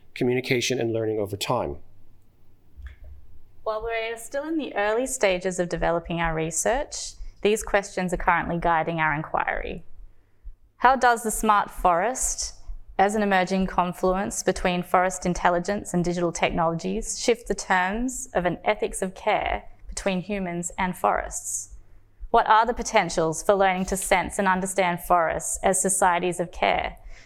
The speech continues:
Speaker 2: through these new configurations of interspecies communication, sensing, automation, and participation?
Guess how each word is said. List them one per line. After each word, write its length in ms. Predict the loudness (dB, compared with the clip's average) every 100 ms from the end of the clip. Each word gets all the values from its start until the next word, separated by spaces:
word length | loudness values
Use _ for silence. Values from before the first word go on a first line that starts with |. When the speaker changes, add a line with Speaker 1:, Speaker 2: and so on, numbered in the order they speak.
| -12
Speaker 2:
through 360 | 0 2 4
these 260 | 2 2 2
new 160 | 0 0
configurations 1300 | 0 0 2 2 4 4 2 -2 -2 0 -2 -4 -2
of 160 | -2 0
interspecies 880 | 0 0 -2 0 0 0 0 0
communication, 920 | -4 -4 -2 -2 0 0 0 -4 -4 -4
sensing, 760 | 2 2 2 -4 -2 -2 -6 0
automation, 800 | 0 0 -4 -6 -6 -6 -6 -6
and 160 | -10 -10
participation? 840 | -6 -4 -4 -2 -2 -4 -14